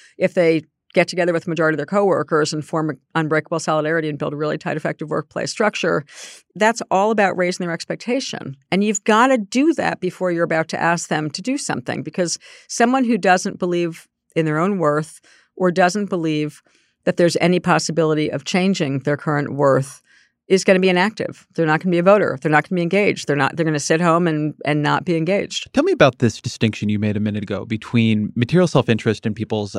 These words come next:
Speaker 2: identity, their dignity. I think one of the most toxic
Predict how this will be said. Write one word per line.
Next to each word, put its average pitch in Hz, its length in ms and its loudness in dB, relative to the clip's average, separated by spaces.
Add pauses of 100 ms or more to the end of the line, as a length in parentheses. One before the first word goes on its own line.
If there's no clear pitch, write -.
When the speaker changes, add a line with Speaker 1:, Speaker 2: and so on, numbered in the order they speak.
Speaker 2:
identity, 110 440 2
their 98 140 -6
dignity. 101 540 -2 (600)
I 180 80 6
think 233 160 4
one 139 160 4
of 120 60 4
the 113 60 2
most 107 260 0 (100)
toxic - 920 -2